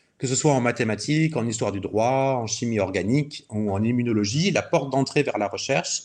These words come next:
est la thèse de doctorat, où l'on effectue pendant trois ans, en général, sous la direction d'un chercheur confirmé,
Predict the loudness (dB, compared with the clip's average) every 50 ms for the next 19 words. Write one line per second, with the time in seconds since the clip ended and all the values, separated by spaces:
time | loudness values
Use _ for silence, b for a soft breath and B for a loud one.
0 | -2 2 4 4 4 4 2 2 4 4 4 4 4 2 2 2 2 0 -4 -4
1 | -6 -8 -12 _ _ _ _ _ b b b b b b b b -4 0 2 2
2 | 2 2 2 0 2 0 0 -2 -2 -2 -2 0 0 -2 -2 -6 -6 -4 -4 -4
3 | -4 -4 -2 0 0 2 2 0 0 0 -2 -2 -4 -4 -4 -2 0 0 0 0
4 | 0 -2 -4 -8 -10 _ -8 -6 -2 0 0 2 2 2 2 2 0 0 0 0
5 | 0 0 0 0 -2 -2 -2 -2 -4 -4 -4 0 2 2 2 2 2 0 0 2
6 | 2 2 2 2 2 -2 -8